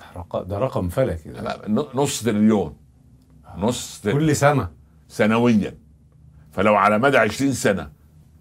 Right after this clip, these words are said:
Speaker 2: أي فقير في عالمنا الإسلامي؟
Speaker 1: هي، هي المفروض الحكومات تطلع زكاة على الركاز وعلى ال-،
Speaker 2: طبعًا.
Speaker 1: الك-، الكنوز اللي في باطن الأرض؟
Speaker 2: مية في المية.
Speaker 1: فعلًا؟
Speaker 2: ما هو، أمال، أمال، أمال بند زكاة الركاز دي في الفقه عند الفقهاء كلهم؟
Speaker 1: عند، عند الأشخاص.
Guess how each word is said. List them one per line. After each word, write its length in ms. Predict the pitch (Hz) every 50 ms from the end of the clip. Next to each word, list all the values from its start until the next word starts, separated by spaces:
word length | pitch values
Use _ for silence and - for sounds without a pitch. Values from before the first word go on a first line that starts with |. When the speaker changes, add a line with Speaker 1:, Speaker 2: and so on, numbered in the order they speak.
| _ _ -
Speaker 2:
أي 180 | 117 120 127 127
فقير 440 | 123 123 107 - 131 131 127 113 104
في 160 | 92 95 85
عالمنا 380 | 78 85 87 92 87 87 82
الإسلامي؟ 400 | 80 78 - - - - - 120
Speaker 1:
هي، 120 | 131 143 131
هي 140 | 123 131 131
المفروض 240 | 117 95 143 160
الحكومات 480 | 170 151 - - - - 113 123 135 -
تطلع 360 | 117 - - 120 131 123 101
زكاة 300 | 95 92 110 113 - 110
على 140 | 92 87 90
الركاز 420 | 90 87 87 85 - 110 120 120
وعلى 260 | 113 107 92 87 85 85
ال-، 140 | 85 82 80
Speaker 2:
طبعًا. 340 | 78 78 82 - - - -
Speaker 1:
الك-، 180 | 87 87 - -
الكنوز 480 | - 101 90 - 113 113 120 127 123 123
اللي 140 | 110 98
في 60 | 95 85
باطن 220 | 110 120 117 113
الأرض؟ 300 | 101 101 - 131 135 151 139 -
Speaker 2:
مية 80 | - -
في 60 | -
المية. 240 | - - - - 101 _ _
Speaker 1:
فعلًا؟ 360 | - 123 131 143 170 185 190 - _ -
Speaker 2:
ما 80 | - 73
هو، 160 | 76 71 67
أمال، 500 | 71 76 76 78 82 78 73 80 82 73
أمال، 340 | 71 73 73 76 78 76 - _ _ _ - -
أمال 160 | 73 80 82
بند 480 | 80 78 90 104 107 104 87 87 90 78 76
زكاة 380 | 82 76 76 - - 110 110 -
الركاز 480 | 95 78 85 82 - - 98 85 82 73
دي 100 | 69 73
في 80 | 71
الفقه 440 | 76 71 - - 85 - - - - - - - - _ -
عند 220 | - 73 80 78
الفقهاء 520 | 82 80 78 - 80 - - 85 85 90 -
كلهم؟ 200 | - - - 107
Speaker 1:
عند، 140 | 117 117
عند 240 | 113 110 113 123 120
الأشخاص. 680 | 127 123 - - - - - 170 185 156 - - -